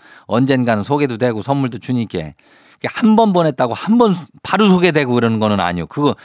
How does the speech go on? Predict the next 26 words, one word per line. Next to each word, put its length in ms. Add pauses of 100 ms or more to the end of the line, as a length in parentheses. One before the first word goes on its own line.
(400)
이장도 540
옛날에 300
그렇게 220
착각한 460
적이 200
있슈. 200
근데 260 (340)
그건 340
아닌 260
것 60
같아. 360 (100)
어, 480 (100)
계속 480
보내다 300
보면 260
소개가 300
돼요. 500 (500)
그리고 260
저 140
정신차려 600
노래방인가 580
그거랑 420
저 340
동네 240
한바퀴도 520
마-, 220